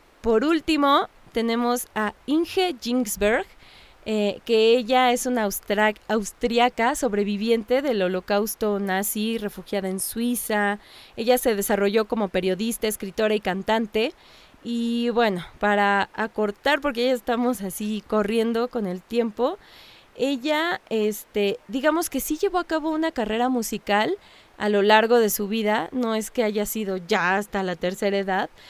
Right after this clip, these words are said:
pero <laughs> hay un documental, un corto documental sobre ella que se llama Death Metal Grandma. Eh, salió en el dos mil dieciocho, eh,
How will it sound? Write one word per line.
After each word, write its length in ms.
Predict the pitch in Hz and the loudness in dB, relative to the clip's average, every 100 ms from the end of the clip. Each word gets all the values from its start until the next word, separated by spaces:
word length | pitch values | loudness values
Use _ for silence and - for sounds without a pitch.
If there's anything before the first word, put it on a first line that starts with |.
| - - _ - | -20 -20 _ 4
pero 720 | 233 226 226 226 226 226 - | 4 6 4 4 4 4 2
<laughs> 680 | 254 269 277 - - - - | -2 2 0 0 -12 -20 -4
hay 160 | 294 339 | 0 2
un 80 | 415 | 4
documental, 720 | 349 262 220 226 220 233 - | 2 2 2 2 4 4 2
un 360 | 285 277 277 269 _ | 0 2 2 0 _
corto 400 | - 247 240 233 | 6 6 6 2
documental 720 | 220 196 190 202 190 190 208 | 2 0 -2 -4 0 0 0
sobre 360 | 220 214 202 190 | 0 -2 0 0
ella 300 | 196 214 233 | 0 -2 -2
que 140 | - | -6
se 120 | 233 220 | -6 -2
llama 280 | 220 240 - | 0 0 -2
Death 340 | 208 202 285 - - | 0 2 2 0 -2
Metal 520 | 254 247 247 247 247 | 2 2 4 2 2
Grandma. 600 | 208 220 214 190 160 - - _ _ _ _ _ _ _ _ - | 2 2 4 0 -4 -10 -20 _ _ _ _ _ _ _ _ -4
Eh, 420 | 208 208 196 185 | 0 2 2 0
salió 400 | 202 226 226 240 | 2 2 6 6
en 100 | 254 | 6
el 120 | 254 | 4
dos 160 | 196 190 | 0 -2
mil 160 | 233 220 | -2 0
dieciocho, 640 | 220 - 226 214 247 311 - _ _ _ _ _ _ _ _ - | -2 -2 -4 -2 -2 -2 -6 _ _ _ _ _ _ _ _ -8
eh, 380 | 208 220 214 214 | -2 0 2 0